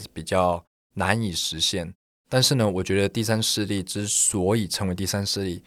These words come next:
它不仅只存在于国会之中，它也可以成为台湾民主社会多元声音的发声平台之一啦。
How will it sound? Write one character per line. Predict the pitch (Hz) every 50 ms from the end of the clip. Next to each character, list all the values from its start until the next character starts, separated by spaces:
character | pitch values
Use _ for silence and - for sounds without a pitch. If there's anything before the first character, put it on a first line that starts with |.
| _ _
它 | - - 143
不 | - 160 147
仅 | 147 - 92 85 82 80 82
只 | - - 85 82
存 | - - - 85
在 | 82 98 92
于 | 87 82
国 | 82 - - 85
会 | 82 95
之 | 87 - -
中， | 92 - 87 82 87
它 | 92 - 110
也 | 98
可 | 87 - - 98
以 | 87
成 | - - 92
为 | 85 87
台 | 85 - - 87
湾 | 87 87 90
民 | 92 87 85
主 | 82 85
社 | 82 - -
会 | 85 95 101
多 | 82 - 87 85 90 87
元 | 82 76
声 | 85 - - 87 80
音 | 80 82 82 82 - _ -
的 | - 85 - _ _
发 | - 90 90 90
声 | - 98 92
平 | 90 - - 78
台 | 87 - 82 -
之 | - - -
一 | - - - -
啦。 | - - - -